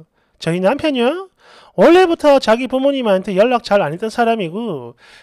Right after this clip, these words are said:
취업하고 독립을 하면서 그 이후로는 명절에도 쉰다는 핑계로 본가에 잘 안 갔다고 합니다. 저랑 연애하기 전부터요. 그나마 저랑 연애를 하고 결혼을 하고 또 제가 연락도 종종 하고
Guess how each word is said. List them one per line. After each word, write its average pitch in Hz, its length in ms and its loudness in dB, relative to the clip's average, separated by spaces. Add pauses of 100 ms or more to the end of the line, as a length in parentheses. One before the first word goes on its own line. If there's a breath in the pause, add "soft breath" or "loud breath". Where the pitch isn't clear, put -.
(100)
취업하고 277 640 0
독립을 294 420 -2
하면서 233 560 -2
그 254 140 -8
이후로는 240 480 -4
명절에도 247 720 0
쉰다는 269 440 -2
핑계로 233 680 -4
본가에 277 380 0
잘 226 180 -2
안 156 140 -6
갔다고 285 340 2
합니다. 277 360 -2
저랑 226 280 -4
연애하기 202 340 -4
전부터요. 156 640 -6 (1300 soft breath)
그나마 302 380 4
저랑 285 340 4
연애를 277 400 2
하고 240 320 0
결혼을 277 440 0
하고 220 420 -2 (260 soft breath)
또 269 100 -2
제가 226 340 2
연락도 277 380 2
종종 208 360 -4
하고 220 440 -2